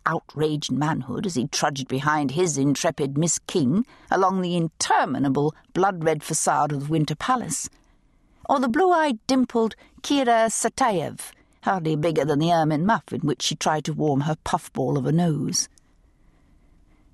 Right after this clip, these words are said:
Yet it was during those Arctic afternoon excursions that Anna, piercing together the few remarks that the wind-buffeted Miss Pinfold allowed herself,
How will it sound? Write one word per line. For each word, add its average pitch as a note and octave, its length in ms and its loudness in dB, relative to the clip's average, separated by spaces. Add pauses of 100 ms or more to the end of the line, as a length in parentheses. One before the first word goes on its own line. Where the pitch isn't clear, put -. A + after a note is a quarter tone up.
Yet D#4+ 160 0
it E4 100 -2
was C4+ 140 2
during D4 400 4
those F3 260 2
Arctic D#3+ 440 -2
afternoon D3 500 2
excursions C#3+ 720 0
that G3 160 0
Anna, F#3+ 540 -2 (240)
piercing G#3+ 500 2
together F#3 460 2
the E3 120 0
few F3 240 0
remarks D#3+ 480 2
that - 80 -8
the - 80 -6
wind-buffeted D#3+ 800 0
Miss D#3 180 0
Pinfold D#3 600 0
allowed D3 380 2
herself, C#3 500 -6